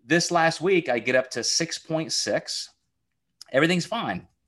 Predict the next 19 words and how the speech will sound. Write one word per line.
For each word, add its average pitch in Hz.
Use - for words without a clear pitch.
totally 151
fine. 95
Never 156
felt 170
a 117
twinge 175
of 151
anything. 104
The 131
next 151
day, 110
I 120
couldn't 123
even 107
walk 104
because 95
of 90
heel 117
pain. 90